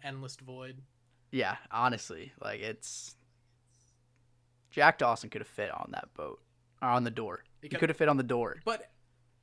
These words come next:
Speaker 1: hey, time and place for that. There's a time
Speaker 2: There's
Speaker 1: and
Speaker 2: a time
Speaker 1: place
Speaker 2: and
Speaker 1: for
Speaker 2: place.
Speaker 1: that right now. Right now we're talking a little bit.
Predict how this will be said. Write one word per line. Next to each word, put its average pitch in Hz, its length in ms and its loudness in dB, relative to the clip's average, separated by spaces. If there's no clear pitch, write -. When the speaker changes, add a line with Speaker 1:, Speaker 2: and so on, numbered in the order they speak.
Speaker 1:
hey, 147 280 -2
time 156 200 -4
and 156 80 -12
place 139 220 -8
for 123 100 -18
that. 113 160 -20
There's 135 180 -14
a - 40 -18
time 156 140 -8
Speaker 2:
There's 117 100 -2
Speaker 1:
and 113 80 2
Speaker 2:
a - 20 12
time 165 140 12
Speaker 1:
place 151 120 4
Speaker 2:
and 139 80 -8
Speaker 1:
for 127 60 -2
Speaker 2:
place. 127 160 -10
Speaker 1:
that 135 80 -18
right 147 260 -2
now. 131 400 -10
Right 151 180 -4
now 147 160 -6
we're 139 60 -6
talking 143 340 -8
a 147 40 -12
little 139 160 -10
bit. 135 140 -14